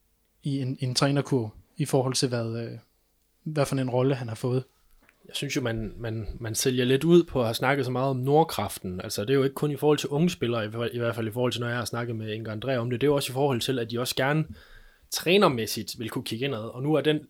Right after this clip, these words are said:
Speaker 2: nu er tanken lidt tom der, i og med, at, øh,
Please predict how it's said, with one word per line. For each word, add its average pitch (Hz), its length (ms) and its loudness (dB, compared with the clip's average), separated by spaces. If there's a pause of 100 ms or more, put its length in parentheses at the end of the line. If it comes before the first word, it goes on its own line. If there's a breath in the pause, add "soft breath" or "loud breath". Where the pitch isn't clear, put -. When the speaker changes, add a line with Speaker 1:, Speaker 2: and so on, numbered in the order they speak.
(580)
Speaker 2:
nu 165 120 -2
er 143 40 0
tanken 156 280 4
lidt 147 160 4
tom 165 280 4
der, 131 140 0
i 131 120 0
og 131 100 0
med, 120 220 -4
at, 113 220 -2
øh, 107 260 -4